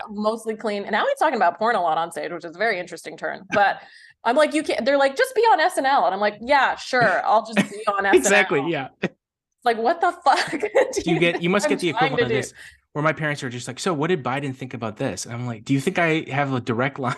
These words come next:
Speaker 2: to the
Speaker 1: No, no, no,
Speaker 2: president?"
Speaker 1: no. You have no fucking clue. I work at Crooked Media. John
Speaker 2: <laughs>
Speaker 1: Lovett is my boss, right?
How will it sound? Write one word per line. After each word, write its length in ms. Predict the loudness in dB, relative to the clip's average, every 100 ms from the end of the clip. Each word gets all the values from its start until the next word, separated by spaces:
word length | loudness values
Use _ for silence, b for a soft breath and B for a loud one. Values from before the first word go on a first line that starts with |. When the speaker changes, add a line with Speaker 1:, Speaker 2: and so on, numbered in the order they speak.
| -2
Speaker 2:
to 80 | 4
the 20 |
Speaker 1:
No, 80 | 8
no, 60 | 10
no, 60 |
Speaker 2:
president?" 360 | 8 6 6 8
Speaker 1:
no. 120 | 8 6
You 120 | 6
have 260 | 8 6 6
no 300 | 6 6 6
fucking 300 | 4 4 0
clue. 160 | 2 4
I 160 | 4
work 220 | 2 0 0
at 80 |
Crooked 280 | -2 -4 -4
Media. 440 | -2 -2 0 0 0
John 320 | 2 4 4
Speaker 2:
<laughs> 0 |
Speaker 1:
Lovett 540 | 2 4 4 4 2
is 240 | -2 -4 -2
my 200 | -2 2
boss, 420 | 2 2 0 -4
right? 360 | 0 0 0